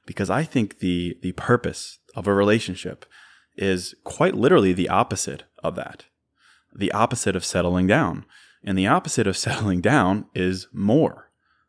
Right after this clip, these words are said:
more, more of everything. The purpose of a relationship is more of everything, more adventure, more excitement, more trial and error, more learning, more late nights, more spontaneous travel, more yes.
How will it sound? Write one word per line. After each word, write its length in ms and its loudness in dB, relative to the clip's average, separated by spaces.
more, 380 0
more 400 2
of 140 -2
everything. 600 -2
The 80 -8
purpose 380 -4
of 140 2
a 80 0
relationship 680 0
is 100 -8
more 460 2
of 100 -4
everything, 420 0
more 180 -2
adventure, 440 0
more 220 -4
excitement, 520 -4
more 300 -2
trial 460 0
and 100 0
error, 340 0
more 280 2
learning, 560 4
more 480 0
late 220 -6
nights, 420 -2
more 260 2
spontaneous 760 0
travel, 420 -2
more 580 2
yes. 600 -8